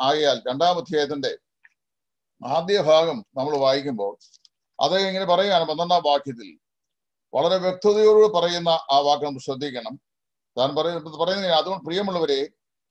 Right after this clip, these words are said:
നിങ്ങൾ എല്ലായ്പ്പോഴും അനുസരിച്ച പോലെ ഞാൻ അരികത്തിരിക്കുമ്പോൾ മാത്രമല്ല, ഇന്ന് ദൂരത്തിരിക്കുമ്പോൾ ഏറ്റവും അധികമായി ഭയത്തോടും വിറയലോടും കൂടെ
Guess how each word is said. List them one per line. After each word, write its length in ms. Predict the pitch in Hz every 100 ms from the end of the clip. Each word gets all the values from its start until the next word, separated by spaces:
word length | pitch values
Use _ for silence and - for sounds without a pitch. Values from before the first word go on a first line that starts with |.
| 123
നിങ്ങൾ 260 | 156 175
എല്ലായ്പ്പോഴും 720 | 170 185 208 226 190 220 208
അനുസരിച്ച 500 | 180 180 208 190 170
പോലെ 360 | 165 156 143 120 - 120
ഞാൻ 220 | 143 156
അരികത്തിരിക്കുമ്പോൾ 920 | 139 143 190 226 220 202 185 180 170
മാത്രമല്ല, 500 | 151 147 147 139 123 95 - _ _ _ _ _
ഇന്ന് 340 | 139 175 175 165
ദൂരത്തിരിക്കുമ്പോൾ 800 | 190 233 208 202 180 175 165 156
ഏറ്റവും 520 | 170 190 - 190 151
അധികമായി 640 | 143 147 151 143 127 98 _ _ _ _ _ _
ഭയത്തോടും 680 | 143 175 202 202 214 214 214
വിറയലോടും 580 | 165 165 202 220 226 214
കൂടെ 340 | 160 135 120